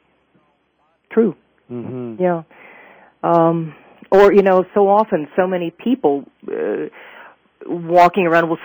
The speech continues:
Speaker 1: see somebody who's overweight and immediately, you know, cast judgments
Speaker 2: Yeah.
Speaker 1: and aspersions on, on that individual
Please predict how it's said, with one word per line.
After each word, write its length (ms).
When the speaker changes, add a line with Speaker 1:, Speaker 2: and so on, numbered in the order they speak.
Speaker 1:
see 100
somebody 320
who's 200
overweight 600
and 420
immediately, 920
you 160
know, 160
cast 320
judgments 480
Speaker 2:
Yeah. 520
Speaker 1:
and 220
aspersions 600
on, 400
on 140
that 200
individual 500